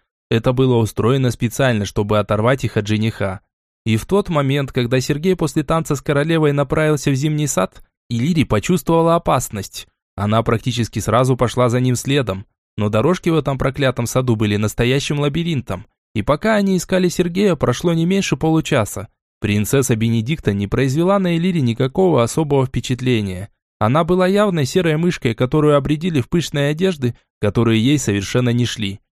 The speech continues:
Она проигрывала в красоте и ей, и Миле, а уж по сравнению с Лайзи, так и вовсе была просто бледной тенью. Единственной выдающейся деталью её фигуры была грудь третьего размера.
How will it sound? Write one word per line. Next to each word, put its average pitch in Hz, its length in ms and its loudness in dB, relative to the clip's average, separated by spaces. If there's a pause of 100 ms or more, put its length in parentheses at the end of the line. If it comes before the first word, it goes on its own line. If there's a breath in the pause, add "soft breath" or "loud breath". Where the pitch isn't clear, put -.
(140)
Она 127 220 0
проигрывала 190 600 2
в - 60 -10
красоте 180 460 -2
и 190 120 -4
ей, 180 240 0
и 180 160 -2
Миле, 196 380 0 (220)
а 104 120 4
уж 113 180 2
по 110 100 0
сравнению 123 540 2
с - 80 -10
Лайзи, 113 340 2
так 107 200 -4
и - 20 2
вовсе 208 360 0
была 123 240 2
просто 175 360 -2
бледной 135 400 -2
тенью. 104 420 -4 (340)
Единственной 131 640 0
выдающейся 120 680 0
деталью 123 420 2
её 123 200 2
фигуры 135 400 -2
была 151 260 0
грудь 196 260 -2
третьего 101 440 -2
размера. 107 500 -2